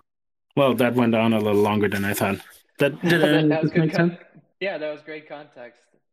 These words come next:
Speaker 2: Thanks for, for walking through that, Murch. The next item that we noted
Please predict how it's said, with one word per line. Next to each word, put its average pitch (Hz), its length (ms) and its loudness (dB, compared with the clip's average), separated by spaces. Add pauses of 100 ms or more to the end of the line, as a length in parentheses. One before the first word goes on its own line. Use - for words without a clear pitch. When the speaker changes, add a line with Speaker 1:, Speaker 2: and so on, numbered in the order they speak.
(140)
Speaker 2:
Thanks 139 220 -20
for, 120 480 -20
for 127 100 -14
walking 123 300 -14
through 131 160 -12
that, 113 200 -12
Murch. 117 200 -18 (1700)
The 143 60 -6
next 160 240 -8
item 147 260 -4
that 135 120 -12
we 139 120 -12
noted 135 560 -12